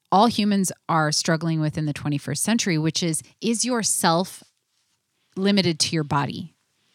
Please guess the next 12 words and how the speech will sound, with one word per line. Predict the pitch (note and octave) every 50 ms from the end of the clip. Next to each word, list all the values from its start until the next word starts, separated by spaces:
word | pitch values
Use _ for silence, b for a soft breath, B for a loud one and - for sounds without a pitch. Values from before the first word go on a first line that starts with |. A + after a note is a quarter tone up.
| _
And | - G3+ G#3+ G#3
so | - - - A#3 A3 - - -
I | G#3+ G3+
think | - - - A3+ A#3 C#4+ -
that | - B3+ A3 F#3
there | E3+ F#3 F#3 F#3+ - -
are, | F3 F3+ F3 F3 F3 E3+ E3+ E3 E3 E3+ - _ _ _ _ _ _ _ _ _
I | G3+
mean, | G3+ G3+ G3 F#3+ - _
a | G3+ G#3
counter | G3 - - - A3+ A#3+ C#4 C#4 A#3
response | F#3 E3 - - - E3+ E3 D#3+ D#3+ D3+ - - -